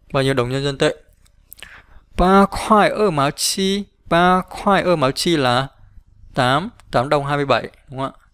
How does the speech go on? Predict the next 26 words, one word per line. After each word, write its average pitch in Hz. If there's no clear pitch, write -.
Chính 160
nín 156
sửa 131
ý 131
xạ -
chén 139
sụ. -
Xin, 160
xin 147
ngài, 131
xin 143
ngài 127
hãy 156
viết 165
số -
tiền 143
ra, 139
đúng 123
không 139
ạ? -
Đó, 131
sửa 117
ý 117
xạ -
chén 127
sụ, 156